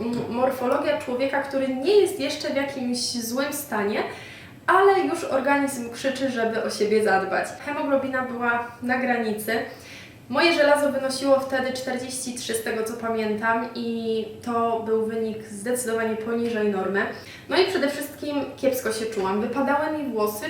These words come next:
czułam się słabo, miałam zawroty głowy, a że miałam już też wcześniej, mm, styczność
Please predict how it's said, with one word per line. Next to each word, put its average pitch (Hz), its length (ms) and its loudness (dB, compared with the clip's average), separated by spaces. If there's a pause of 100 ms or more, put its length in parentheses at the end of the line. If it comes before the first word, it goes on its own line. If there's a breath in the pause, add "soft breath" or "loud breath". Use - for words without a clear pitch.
(100)
czułam 262 260 0
się 240 140 -6
słabo, 269 520 4
miałam 233 300 2
zawroty 269 480 0
głowy, 262 460 0
a 240 80 0
że 254 120 -2
miałam 269 420 2
już 254 120 -6
też 254 220 -4
wcześniej, 240 920 -4
mm, 208 240 0
styczność 214 540 -4